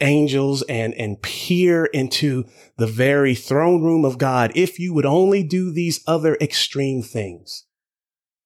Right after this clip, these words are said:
This made me think of Elijah and the prophets of Baal in First Kings in eighteen, when Elijah challenged them to have Baal rain down fire on the altar and consume their sacrifice. It says that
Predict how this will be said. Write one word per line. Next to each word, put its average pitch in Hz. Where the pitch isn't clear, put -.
This 123
made 127
me 117
think 127
of 113
Elijah 117
and 110
the 107
prophets 120
of 98
Baal 117
in 95
First -
Kings 110
in 101
eighteen, 123
when 113
Elijah 123
challenged 123
them 113
to 104
have 104
Baal 117
rain 113
down 113
fire 117
on 107
the 98
altar 127
and 98
consume 120
their 98
sacrifice. 110
It 107
says 135
that 117